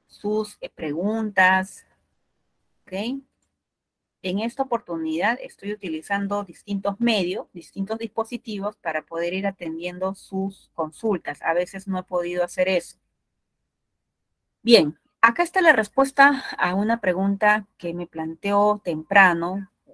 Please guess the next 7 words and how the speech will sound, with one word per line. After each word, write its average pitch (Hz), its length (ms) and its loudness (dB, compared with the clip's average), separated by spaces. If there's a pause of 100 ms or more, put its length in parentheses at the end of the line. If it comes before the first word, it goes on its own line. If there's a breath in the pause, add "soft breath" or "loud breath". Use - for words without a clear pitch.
me 170 200 -14
parece 185 340 -6
que 156 320 -10
una 185 220 -6
de 185 140 -2
sus - 500 -14 (160)
compañeras. 165 880 -2